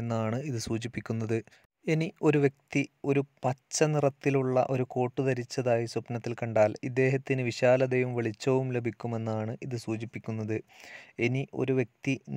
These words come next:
നീല നിറത്തിലുള്ള ഒരു കോട്ട് ധരിച്ചതായി സ്വപ്നം കണ്ടാൽ ഇദ്ദേഹത്തിന് ചില പ്രയാസങ്ങളും ആപത്തുകളും വിപത്തുകളുമൊക്കെ വരുമെന്നാണ് ഇത് സൂചിപ്പിക്കുന്നത്. ഇനി ഒരു വ്യക്തി കറുത്ത ഒരു കോട്ട് ധരിച്ചതായി സ്വപ്നത്തിൽ കണ്ടാൽ ഇദ്ദേഹത്തിന് ചില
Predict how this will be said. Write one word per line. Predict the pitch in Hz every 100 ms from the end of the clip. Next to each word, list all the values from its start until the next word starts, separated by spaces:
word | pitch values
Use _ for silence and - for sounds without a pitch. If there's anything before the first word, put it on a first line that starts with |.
| 123
നീല | 120 120 135 147
നിറത്തിലുള്ള | 143 139 - 135 131 127 127 -
ഒരു | 131 -
കോട്ട് | 123 117 127
ധരിച്ചതായി | 123 113 - 123 120 117
സ്വപ്നം | 117 - 123 120
കണ്ടാൽ | 113 110 110 - - - - - 131
ഇദ്ദേഹത്തിന് | 147 151 147 143 143 -
ചില | 135 135
പ്രയാസങ്ങളും | 120 120 131 135 139 135 127 123 - 113
ആപത്തുകളും | 120 127 - 131 127 123 117
വിപത്തുകളുമൊക്കെ | 120 - 131 127 123 120 - 117
വരുമെന്നാണ് | 113 117 113 113 107 117 -
ഇത് | 123 -
സൂചിപ്പിക്കുന്നത്. | 117 113 107 - 110 107 110 - _ _ 135
ഇനി | 139 - 131
ഒരു | 131
വ്യക്തി | 127 - - 135 - -
കറുത്ത | 120 117 120 - 143 - 139
ഒരു | 135 131
കോട്ട് | 127 143 131
ധരിച്ചതായി | 123 - 139 131 127 120
സ്വപ്നത്തിൽ | 123 127 120 123 123
കണ്ടാൽ | 120 120 117 - 127
ഇദ്ദേഹത്തിന് | 123 127 123 - 123 123 - - - -
ചില | -